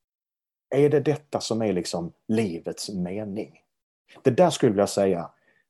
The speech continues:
det är en meningsfull oro. Och det sista man ska säga till en människa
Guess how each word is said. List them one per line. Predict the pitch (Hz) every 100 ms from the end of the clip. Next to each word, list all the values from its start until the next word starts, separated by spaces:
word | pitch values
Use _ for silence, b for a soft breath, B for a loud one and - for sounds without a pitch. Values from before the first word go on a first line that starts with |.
| _
det | - 160
är | 117
en | 95 - _ 101 -
meningsfull | - 95 104 123 151 131 101 98 - - - 139 160 - 135 _ _ _ _ _ _ _ -
oro. | 87 101 73 - _ _ _ _ _ _ _ _ B B B B
Och | 147 131
det | 151
sista | - - 180 - - 123
man | 127
ska | - 139
säga | - 180 139
till | -
en | 110 113
människa | 123 110 - - 64